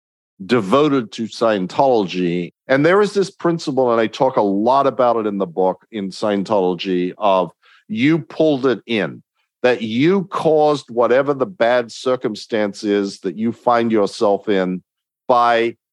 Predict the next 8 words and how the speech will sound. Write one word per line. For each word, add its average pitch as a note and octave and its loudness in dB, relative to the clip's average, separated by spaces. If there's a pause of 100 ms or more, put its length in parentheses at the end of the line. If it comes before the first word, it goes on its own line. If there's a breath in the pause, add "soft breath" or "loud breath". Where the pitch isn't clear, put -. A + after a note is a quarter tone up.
having C#3+ 0
committed C3 -4
similar D#3+ 0
things C#3+ 0
of A#2+ 0
your A#2 2
own A2+ 0
previously. F#2 -2